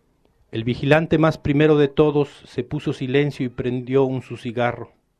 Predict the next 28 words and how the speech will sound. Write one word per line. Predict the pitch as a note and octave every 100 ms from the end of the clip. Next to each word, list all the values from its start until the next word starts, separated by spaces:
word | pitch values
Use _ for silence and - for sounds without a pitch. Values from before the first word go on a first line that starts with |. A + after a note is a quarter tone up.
| _ _ _ _ _ -
Luego | B2 C3 C3
me | B2+
dijo: | A#2+ C3+ - A#2 _ _ _ _ _ _ _ _ -
"Vayan | A2+ C#3 C3+ C3
al | A#2+
mayor | A2 G#2+ A2 C3 C3+ - _ _ _ _
y | B2
al | A2+
río | G#2+ B2+ B2
Colorado, | B2 A2+ A2 A#2 A2 - _ _ _ _ _ _ _ -
busquen | C3+ C#3 - C3
al | A#2
Cucapá. | G#2 A2 - G2 A2 G#2+ - _ _ _ _ _ _ _ _ _
Sus | _ - G#2+
jóvenes | - D3 D3 C#3+ C#3 C3 - -
les | A2+ -
ayudarán | A2 A2+ A#2+ C3
a | B2
desafiar | A#2 - A2 B2+ A#2+
al | A2+
monstruo | A2+ B2+ B2 - B2+ A#2+ _ _ _ _ _ -
y | A2
sus | - G#2+
mujeres | G#2+ G2+ - B2 A#2+ - - _ -
les | A#2+
ayudarán | A2 G#2+ A2 G#2 A2 A#2 A2+ _
a | G#2
derrotarlo". | G#2+ F#2+ F#2 - F#2 - F2+ -